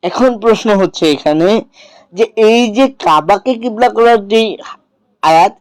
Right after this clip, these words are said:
এটা কোরআনে পাওয়া যায়, কিন্তু বাইতুল মাকদিসকে কিবলা করে যে নামাজ পড়েছেন, এই আয়াতটা,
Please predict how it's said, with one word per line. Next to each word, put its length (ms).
এটা 160
কোরআনে 320
পাওয়া 220
যায়, 200
কিন্তু 160
বাইতুল 520
মাকদিসকে 760
কিবলা 340
করে 200
যে 140
নামাজ 280
পড়েছেন, 360
এই 200
আয়াতটা, 380